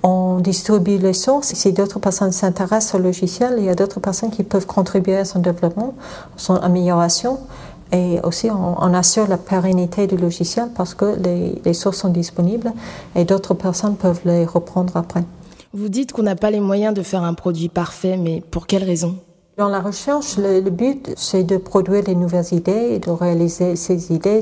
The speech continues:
Speaker 1: de voir ce que ça donne. Mais pour avoir un outil qui est vraiment utilisable facilement par des gens qui ne savent rien sur le domaine, il faut, euh, beaucoup d'ingénierie, euh, pour que les interfaces soient jolies, pour qu'elles soient compréhensibles, et cetera.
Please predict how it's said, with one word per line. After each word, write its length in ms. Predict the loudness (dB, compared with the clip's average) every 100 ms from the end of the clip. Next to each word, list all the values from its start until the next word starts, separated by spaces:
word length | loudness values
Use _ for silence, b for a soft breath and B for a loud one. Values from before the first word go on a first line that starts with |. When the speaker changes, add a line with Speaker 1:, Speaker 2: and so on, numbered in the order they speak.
| 0
Speaker 1:
de 80 | -4
voir 180 | -2 -2
ce 140 | -4
que 80 | -4
ça 140 | -2
donne. 480 | 0 0 0 -2 -4 -6 B B B B B B 2
Mais 420 | 4 4 2 0
pour 240 | 0 0 2
avoir 220 | 2 4
un 100 | 4
outil 420 | 2 0 0 0
qui 140 | 2 0
est 40 |
vraiment 340 | 2 2 2
utilisable 520 | 0 0 2 2 0 -2
facilement 680 | 0 0 2 0 0 -2 -6
par 140 | -6
des 140 | -2 -2
gens 180 | -2 -4
qui 100 | -4
ne 60 | -2
savent 200 | 0 2
rien 160 | 0
sur 140 | 0 0
le 80 |
domaine, 360 | 0 2 0 0
il 100 | -2
faut, 500 | -4 -2 0 0 -4 -6
euh, 200 | -4 -2 0
beaucoup 280 | 0 2 0
d'ingénierie, 720 | 0 0 2 2 0 -2 -4 -8 B B B B B -8
euh, 40 | -8 -8 -4
pour 140 | -2
que 80 | 0
les 200 | 0 2
interfaces 520 | 0 -2 -2 -2 0
soient 200 | 0 0
jolies, 440 | 2 2 2 0 0
pour 240 | -2 -4
qu'elles 100 | -4
soient 400 | -6 -2 -2 -2
compréhensibles, 640 | -2 -2 0 -2 0 0 0
et 80 | 0
cetera. 440 | -2 -2 -4 -6